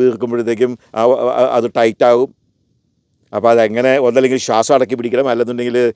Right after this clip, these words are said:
അത് അയച്ചു കെട്ടാനായിട്ട് എങ്ങനെ സാരി പൊക്കി കെട്ടാൻ നോക്കുമോ?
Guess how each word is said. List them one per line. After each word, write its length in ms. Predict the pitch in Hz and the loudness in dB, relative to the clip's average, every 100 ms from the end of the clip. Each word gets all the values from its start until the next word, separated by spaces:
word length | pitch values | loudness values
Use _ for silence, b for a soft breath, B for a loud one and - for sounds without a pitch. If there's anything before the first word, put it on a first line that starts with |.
| b 101 | b -4
അത് 80 | 113 107 | 0 2
അയച്ചു 280 | 117 - 139 | 0 -2 -4
കെട്ടാനായിട്ട് 420 | 117 123 127 120 | 2 2 2 0
എങ്ങനെ 200 | 120 120 110 | -2 0 2
സാരി 180 | 127 | 2
പൊക്കി 220 | 127 110 120 | 0 -4 -4
കെട്ടാൻ 220 | 117 131 120 | 0 0 -2
നോക്കുമോ? 240 | 90 | -8